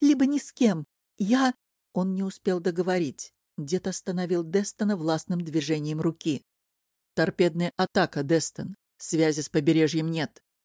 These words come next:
А мне необходимо знать, что там случилось. Я отправляюсь туда по воздуху в гондоле. Ты остаешься здесь,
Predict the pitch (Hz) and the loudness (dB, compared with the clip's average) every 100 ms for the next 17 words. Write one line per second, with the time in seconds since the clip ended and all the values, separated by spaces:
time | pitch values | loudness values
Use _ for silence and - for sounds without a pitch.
0 | _ - 165 170 170 170 - 170 170 165 | _ -2 0 0 0 0 0 0 2 0
1 | 156 170 165 - 147 151 143 - 151 - | -2 -4 -4 -4 -4 -4 -4 -4 -4 -4
2 | 151 131 - - _ _ _ _ - 160 | -4 -6 -12 -18 _ _ _ _ -4 2
3 | 156 156 - 165 165 165 - 185 175 170 | 2 2 0 2 4 4 2 0 2 0
4 | - 151 180 156 156 - 147 165 170 165 | 0 0 2 2 0 -2 -4 -2 2 4
5 | 147 139 - _ _ _ - 165 165 185 | 2 0 -6 _ _ _ 2 2 4 6
6 | 180 175 - 180 156 165 143 - | 6 4 4 0 2 2 2 -2